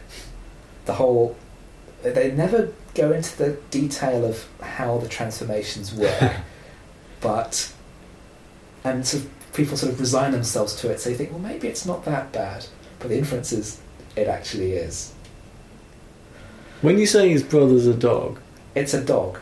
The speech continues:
Speaker 2: It's just a dog, yeah.
Speaker 1: Yeah, this, yeah, this is my brother, and it's a, it's a collie.
Speaker 2: Okay. Yeah, I think this is definitely one that's going on the to watch list.
Speaker 1: Um, oh yes, it's time for another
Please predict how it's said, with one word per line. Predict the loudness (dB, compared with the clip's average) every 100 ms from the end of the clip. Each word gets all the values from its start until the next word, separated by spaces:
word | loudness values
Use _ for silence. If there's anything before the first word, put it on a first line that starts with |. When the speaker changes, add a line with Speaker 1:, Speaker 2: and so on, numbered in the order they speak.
| 0
Speaker 2:
It's | 2 4
just | 2 2
a | 4
dog, | 4 4 2
yeah. | 0 0 2
Speaker 1:
Yeah, | 0
this, | 2 -4 -6 2
yeah, | 2 2
this | -4 -4
is | -2
my | -2
brother, | 4 4 4 -2 -8
and | -6 -4
it's | -4
a, | -6 -6 -6
it's | -4
a | -2
collie. | 0 0 -2 -10 -18 -8
Speaker 2:
Okay. | -6 -4 -6 -8 -16 -16 -16 -16 -16 -18 -20 -6
Yeah, | 0 2
I | 2
think | 4 4
this | 2
is | 2
definitely | 2 2 0 0
one | 2 0
that's | -2
going | 0 2 2
on | 0 0
the | 0
to | -2
watch | -4 -4 -6
list. | -10 -12 -16 -20 -20 -14 -14 -4
Speaker 1:
Um, | 0 2 4 2 0 -4 -10 -14 -6
oh | -4
yes, | -4
it's | -6 -4
time | -2
for | -2 -2
another | -2 0 0 -2